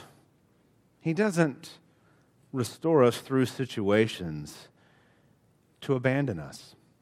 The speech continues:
In other words, we don't walk through trials just so at the end of it, God can say, "All right, you're on your own, kid."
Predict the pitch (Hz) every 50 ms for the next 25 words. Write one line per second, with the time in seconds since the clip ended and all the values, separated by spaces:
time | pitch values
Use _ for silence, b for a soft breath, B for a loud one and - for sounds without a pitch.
0 | _ _ _ _ _ _ _ _ _ _ _ _ _ - 127 131 131 120 127 147
1 | 165 180 185 202 208 202 - 180 170 147 - - - 190 208 240 233 175 120 101
2 | 95 92 95 - - - 120 160 156 - - 175 156 151 143 143 135 147 180 196
3 | 185 156 131 113 95 98 104 101 101 - 120 131 139 139 131 - - 123 117 -
4 | - 123 117 117 120 120 117 110 110 117 117 117 113 110 107 98 98 107 110 110
5 | 107 98 - 90 73 69 73 -